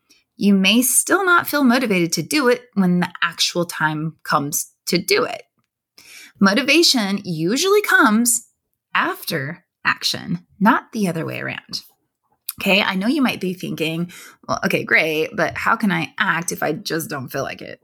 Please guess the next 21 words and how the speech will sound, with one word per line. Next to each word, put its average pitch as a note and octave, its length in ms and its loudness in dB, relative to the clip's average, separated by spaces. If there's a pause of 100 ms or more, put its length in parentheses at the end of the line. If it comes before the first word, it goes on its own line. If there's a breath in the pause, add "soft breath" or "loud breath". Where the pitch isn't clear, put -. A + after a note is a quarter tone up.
(100)
if E3 140 -6
I D#3+ 80 0
don't F3+ 260 0
have E3+ 160 -8
the D#3 60 -8
motivation?" D#3 720 -4 (720 soft breath)
Well, A#3+ 340 4
that's F4 460 2
when C4 240 4
you G3+ 100 6
just G3+ 260 -2
have F#3 180 -4
to E3 120 -6
kick - 440 -16
yourself C#4 400 -4
in D4+ 160 0
the F4 80 -2
butt A#3 260 -2
a E3+ 60 -6
little E3+ 180 -8
bit, - 400 -4